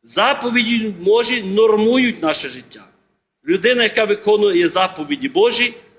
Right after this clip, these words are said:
є мудрою. Не вченою, є мудрою. У Біблії, лінній мові мудрість — це означає побожність, життя з Богом. Стан, коли людина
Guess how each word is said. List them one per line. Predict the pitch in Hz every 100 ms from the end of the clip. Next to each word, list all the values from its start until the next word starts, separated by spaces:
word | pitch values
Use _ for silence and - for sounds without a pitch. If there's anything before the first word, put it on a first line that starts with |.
| _
є | 156 160
мудрою. | 160 175 160 135 123 98 85 - _ _ _ _ _ _ _ _ _
Не | 127 139 180
вченою, | 254 - 190 123 110 92 - _ _ _ _ 127
є | 117
мудрою. | 110 120 202 214 131 110 80 _ _ _ _ -
У | 175
Біблії, | 214 285 285 269 262 233 - 285 -
лінній | 156 247 226 180
мові | 156 190 233 220 151
мудрість — | 180 247 240 247 - - - - _ _ _ _
це | _ - 185 214 - 190
означає | 180 160 156 - 175 214 214 214
побожність, | 214 - 175 180 233 208 135 113 - - _ _ -
життя | 160 170 190 214 196
з | 160 208
Богом. | 226 170 117 - - _ _
Стан, | - - 190 226 262 -
коли | 208 226 214
людина | 202 180 240 240 226 226